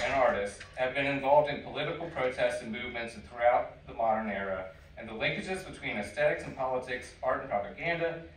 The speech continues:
have long been debated. Can political art be good art?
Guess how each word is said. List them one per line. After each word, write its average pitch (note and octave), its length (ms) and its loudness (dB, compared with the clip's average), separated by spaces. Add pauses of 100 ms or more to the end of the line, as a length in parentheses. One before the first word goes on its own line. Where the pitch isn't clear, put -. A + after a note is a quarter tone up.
(200)
have A#2+ 220 0
long D3+ 240 8
been A2+ 180 2
debated. G#2 420 -2 (440)
Can G#2 200 -4
political D3+ 380 -4
art - 220 2
be D3 120 -8
good D#3 200 -2
art? - 260 -2